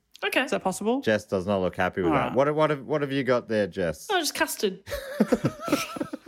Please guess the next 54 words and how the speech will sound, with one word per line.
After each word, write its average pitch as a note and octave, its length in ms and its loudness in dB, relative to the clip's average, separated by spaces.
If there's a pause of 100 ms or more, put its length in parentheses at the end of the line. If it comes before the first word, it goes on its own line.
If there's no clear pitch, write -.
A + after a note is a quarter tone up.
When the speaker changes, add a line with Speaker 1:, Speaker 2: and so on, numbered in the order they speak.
(480)
Speaker 3:
Blobs E3 320 4
of G#2+ 100 -8
custard. D3 340 4
Speaker 2:
I G3 60 10
Speaker 1:
Everyone G#4+ 280 8
can G4 180 4
have C#4 100 0
a B3 40 0
blob. A3+ 440 6
Speaker 3:
Eat F3 80 6
'em F4 60 4
Speaker 1:
All G4+ 80 10
Speaker 3:
with A#4 80 12
Speaker 1:
right? B4+ 100 10
Speaker 3:
your - 80 6
hand. D#3 340 2
Speaker 1:
Help A4 160 6
yourself G4+ 280 6
to G4+ 80 8
a G4 120 4
blob. D#4 480 8
Speaker 2:
Well, G#3+ 240 4
everyone B3+ 340 8
knows A3+ 200 8
the G#3 120 4
best G#3 320 6
part G#3 280 8
of F#3 80 4
a F3+ 60 2
trifle F#3+ 380 6
is E3+ 100 2
the F3 100 4
custard, F3 440 4
so F#3 120 2
this A3 200 2
is D#3 100 -2
fantastic. - 840 2
Speaker 1:
<laughs> C4+ 800 2
Help F#4+ 120 -4
yourself D4+ 260 2
to B3 80 2
a - 20 6
little G#3 180 2
blob E4+ 300 6 (680)
on G3+ 140 2
your G3 100 2
way. D#3+ 160 2
Speaker 3:
Yeah, D#2+ 200 2 (240)
get C3+ 100 4
rid A#2+ 160 4
of G#2 80 0
all G2+ 140 2
that D#2+ 220 -2
bullshit G2 540 -2